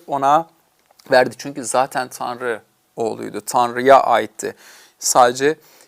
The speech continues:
insan bedeni alarak aramızda, e, yaşadı ve bütün kefaretimizi üstüne almak üzere. İnsanoğlu kelimesi de yine Daniel'den,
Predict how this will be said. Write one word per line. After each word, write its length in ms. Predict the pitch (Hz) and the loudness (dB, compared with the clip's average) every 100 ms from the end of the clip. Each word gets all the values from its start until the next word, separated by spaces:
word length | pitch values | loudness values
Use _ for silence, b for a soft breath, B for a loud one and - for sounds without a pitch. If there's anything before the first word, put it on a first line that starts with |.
| b _ _ | b _ _
insan 640 | 160 147 143 151 151 139 113 _ _ _ _ _ _ _ _ - | -10 -4 -4 -2 -4 -6 -14 _ _ _ _ _ _ _ _ -10
bedeni 360 | 120 123 127 131 | -6 -4 -4 -6
alarak 420 | 113 123 139 - | -6 -4 -4 -4
aramızda, 720 | - 120 123 127 - 131 143 b b b b _ | -6 -6 -6 -2 4 4 2 b b b b _
e, 100 | 135 | -10
yaşadı 580 | 117 120 127 - 139 143 | -8 -4 -4 -2 -6 -2
ve 180 | 143 123 | -4 -4
bütün 480 | 120 - 160 143 - _ | -12 -10 -8 -8 -14 _
kefaretimizi 960 | - 123 117 113 113 123 117 127 151 - | -6 0 0 0 -4 -8 -4 -4 -4 -6
üstüne 440 | - - 131 131 127 | -14 -14 -6 -4 -4
almak 420 | - 120 131 151 - - | -6 -4 -2 -2 -4 -16
üzere. 420 | 135 127 120 104 _ | -8 -4 -4 -6 _
İnsanoğlu 720 | 135 135 - 160 139 139 151 b b b b _ _ _ _ _ _ _ _ | -12 -8 -6 -4 -4 -4 -6 b b b b _ _ _ _ _ _ _ _
kelimesi 460 | - 131 135 - 151 | -2 -2 -2 -6 -6
de 60 | |
yine 340 | 147 135 139 139 | -8 -8 -4 0
Daniel'den, 680 | 135 135 120 120 135 147 | 0 0 -2 -2 -4 -4